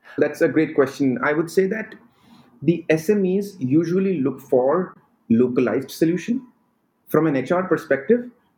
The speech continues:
but from a statutory perspective, all the rules are already there. So what happens is, over the years, what I have observed,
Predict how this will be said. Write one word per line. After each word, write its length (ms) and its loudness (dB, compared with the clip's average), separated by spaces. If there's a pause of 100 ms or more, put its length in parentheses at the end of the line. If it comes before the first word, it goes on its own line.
but 120 2 (180)
from 200 2
a 40 -4
statutory 560 0
perspective, 920 0 (200)
all 220 4
the 120 2
rules 400 0
are 200 0
already 280 2
there. 380 -2 (540)
So 120 2
what 160 2
happens 360 0
is, 300 2
over 160 4
the 180 -4
years, 300 0
what 120 2 (100)
I 80 -2
have 180 -4
observed, 540 0